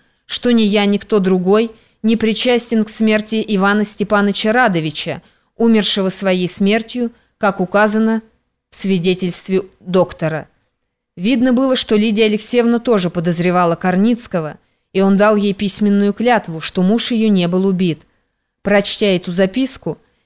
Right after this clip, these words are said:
Денис Иванович перекрестился и проговорил: «Слава Богу, мать моя не была убийцей».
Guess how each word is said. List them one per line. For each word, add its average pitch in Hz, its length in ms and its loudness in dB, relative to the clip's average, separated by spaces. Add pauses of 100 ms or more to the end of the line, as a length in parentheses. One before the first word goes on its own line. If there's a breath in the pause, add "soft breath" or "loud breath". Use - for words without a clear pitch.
Денис 233 420 2
Иванович 220 400 0
перекрестился 208 840 -2
и 196 60 2
проговорил: 180 680 0 (360)
«Слава 185 420 2
Богу, 190 440 0 (280)
мать 240 300 0
моя 233 280 2
не 196 140 2
была 175 360 0
убийцей». 160 680 -8